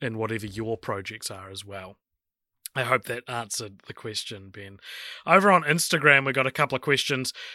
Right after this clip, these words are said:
Um, first one from Brent, Brent, Brent, Brent, uh, who asks, "What would the correct ignition timing be on a nineteen fifty-five Bel Air Chevrolet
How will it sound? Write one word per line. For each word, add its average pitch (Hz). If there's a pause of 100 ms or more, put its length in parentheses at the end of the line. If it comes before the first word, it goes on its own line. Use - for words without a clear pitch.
(120)
Um, 139
first 180
one 165
from 143
Brent, 190
Brent, 160
Brent, 143
Brent, 151 (1000)
uh, 127
who 143
asks, 139 (680)
"What 233
would 254
the 226
correct 196
ignition 170
timing 147
be 139
on 139
a 135
nineteen 160
fifty-five 139
Bel 156
Air 147
Chevrolet 135